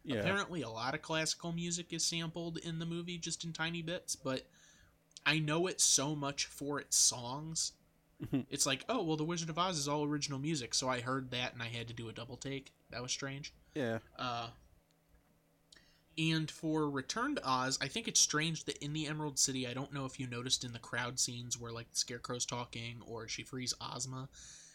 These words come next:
Speaker 2: there's all of these people in elegant gowns and suits, but in the background, there's a frog with gl-, like, a bipedal frog with glasses.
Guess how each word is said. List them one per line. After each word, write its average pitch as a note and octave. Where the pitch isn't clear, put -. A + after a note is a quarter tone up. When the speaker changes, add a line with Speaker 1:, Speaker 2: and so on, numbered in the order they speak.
Speaker 2:
there's D3+
all C#3+
of D3+
these D3
people B2
in A#2+
elegant B2+
gowns B2
and A#2+
suits, B2
but C#3+
in D3+
the C3+
background, D#3
there's C3+
a A2+
frog A#2
with A#2
gl-, -
like, B2
a C3
bipedal B2+
frog A#2
with -
glasses. C3+